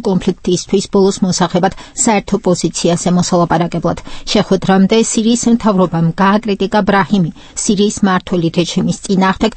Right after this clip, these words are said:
დამასკის შეფასებით აშკარა მიკერძოებულობის გამო. ჩეხეთის რესპუბლიკაში პირველად ტარდება პრეზიდენტის პირდაპირი არჩევნები. მათი შედეგი განსაზღვრავს, ვინ შეცვლის ვაცლავ კლაუსს, რომელიც გადადგება პრეზიდენტობის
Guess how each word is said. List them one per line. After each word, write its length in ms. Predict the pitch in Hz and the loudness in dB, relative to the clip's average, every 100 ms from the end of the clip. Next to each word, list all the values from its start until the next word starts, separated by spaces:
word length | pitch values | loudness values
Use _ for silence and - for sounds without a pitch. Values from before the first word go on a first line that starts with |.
| - - 214 | -10 -4 0
დამასკის 480 | 202 202 - 226 - | 2 0 -2 -4 -2
შეფასებით 540 | 165 180 - 165 196 - - - 202 | 0 0 0 0 -2 -4 -20 -4 -2
აშკარა 380 | - - 269 320 | 0 0 2 4
მიკერძოებულობის 1120 | 202 208 196 185 196 190 170 180 160 151 151 - - | 4 2 -2 -2 2 2 2 0 0 0 -4 -6 -6
გამო. 220 | 156 - - - - - - - - - - - - - - - - - - - | -4 -4 -8 -14 -20 -20 -20 -20 -20 -18 -16 -14 -16 -18 -20 -20 -20 -20 -14 0
ჩეხეთის 520 | 294 - 269 277 302 - | 0 2 0 0 -2 0
რესპუბლიკაში 680 | 247 247 240 240 190 - - | 0 0 0 0 -2 -2 -2
პირველად 400 | 240 233 233 233 - - - | 2 4 2 0 -8 -8 -2
ტარდება 400 | 202 175 202 214 | -2 0 0 2
პრეზიდენტის 680 | 208 196 196 - 175 180 196 - | 0 -2 0 0 0 -2 -6 -4
პირდაპირი 440 | 185 208 180 175 185 | -2 -2 0 2 2
არჩევნები. 460 | 175 - 185 165 175 170 - | 0 0 0 2 0 -2 0
მათი 260 | 190 - 190 165 - - - | 0 2 0 0 -4 -8 0
შედეგი 420 | 208 190 190 226 208 | 2 2 2 0 0
განსაზღვრავს, 640 | 196 - 208 - 220 233 - | 0 0 -2 0 -2 -2 0
ვინ 160 | 240 269 - | 2 4 2
შეცვლის 400 | 185 - 208 - | -2 -2 -4 0
ვაცლავ 300 | 180 180 214 202 | -2 0 -2 -2
კლაუსს, 360 | 202 208 247 - | 0 2 2 2
რომელიც 280 | 196 202 - - | 0 0 -2 -4
გადადგება 460 | 175 180 - 175 185 - | -2 -2 0 0 0 0
პრეზიდენტობის 680 | 175 170 185 170 170 196 | -2 0 0 0 0 0